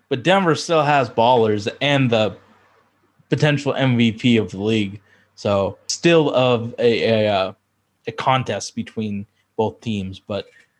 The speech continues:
we will find out what happens, or Monday night, the late hit night hammer. And for those that are interested in my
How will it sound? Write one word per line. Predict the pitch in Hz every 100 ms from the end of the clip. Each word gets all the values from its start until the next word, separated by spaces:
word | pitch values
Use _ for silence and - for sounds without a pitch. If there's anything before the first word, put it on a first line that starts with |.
| _ _
we | 131 139
will | 127
find | - 131 123 120
out | 123 113 98 -
what | 117 107
happens, | 113 107 - 107 95 - - _ -
or | 135 117
Monday | 127 156 131 113
night, | 107 104 -
the | 110
late | 113 123 95
hit | 131 131
night | 117 110
hammer. | 113 113 110 101 _ _ _
And | 180 180 123 117
for | - 123
those | 120 123 120 110
that | 110
are | 113
interested | 123 123 120 - 110 104
in | 110 110
my | 107 104